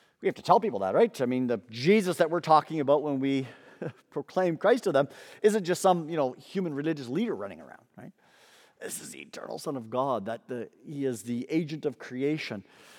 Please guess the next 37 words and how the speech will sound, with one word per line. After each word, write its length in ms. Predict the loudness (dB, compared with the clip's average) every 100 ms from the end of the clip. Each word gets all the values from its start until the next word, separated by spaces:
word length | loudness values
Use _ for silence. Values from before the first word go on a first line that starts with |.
| -10
that 160 | -8 -6
he 180 | 0 2
is 140 | 2
the 80 | 2
one 260 | 2 2
who 120 | 2 0
has 120 | 0
made 400 | 4 6 6 8
us 300 | 8 8 2
for 340 | 0 2 2
him. 240 | 2 0 0
And 80 |
of 80 | 0
course, 400 | 0 -4 -6 -18 -12
people, 520 | -10 -4 -2 -2 -2
as 280 | 4 4 6
they 200 | 4 4
run 440 | 4 6 6 6 2
from 240 | 0 -2
him, 360 | -2 -4 -6 -12 _ _
right, 120 | -18 -18 _ _ -14
will 120 | -8
never 300 | -2 0 0
know 80 | -2
who 140 | -2
they 100 | -2
are. 160 | -4 -8 _ _ _ _ _ _ _
Do 680 | _ _ _ -20 _ _ -8
you 40 |
wonder 220 | -4 0
why 140 | 2 2
people 260 | 2 2
have 100 | 4
identity 460 | 4 4 4 4 -2
issues 260 | -2 -8 -8
today? 300 | -4 -4 -4
<laughs> 460 | -12 -20 -20 -20